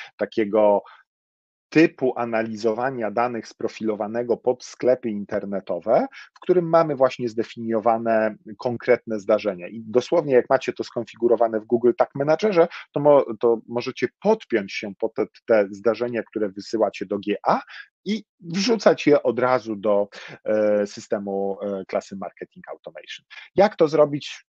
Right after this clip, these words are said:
to, mm, mm, możecie sprawdzić w, na blogu konkretnego roz-, y, dostawcy. U nas wystarczy sprawdzić właśnie Enhance, e-commerce, y, G T M Integrations. Mamy w ogóle gotowe takie kontenery do wgrania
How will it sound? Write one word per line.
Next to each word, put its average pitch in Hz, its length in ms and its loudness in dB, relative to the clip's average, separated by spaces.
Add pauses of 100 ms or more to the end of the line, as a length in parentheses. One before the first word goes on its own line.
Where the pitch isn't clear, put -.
to, 107 420 2 (220)
mm, 104 440 -8 (180)
mm, 104 720 0
możecie 139 360 4
sprawdzić 107 560 2
w, 104 200 -8
na 135 120 4
blogu 127 440 2
konkretnego 107 640 -8
roz-, 101 340 -10
y, 104 280 -4 (640)
dostawcy. - 560 -2
U - 140 -6
nas 135 200 -2
wystarczy - 440 -10
sprawdzić 107 420 -6
właśnie 98 320 -12
Enhance, 117 560 -6 (160)
e-commerce, 98 580 -6 (160)
y, 98 240 -6
G 110 120 0
T - 220 -6
M 95 220 -10
Integrations. 95 760 -10 (260)
Mamy 101 180 -6
w 95 60 -6
ogóle 98 300 2
gotowe 107 500 2
takie 101 280 -6
kontenery 107 720 0
do 92 140 -6
wgrania 98 480 -4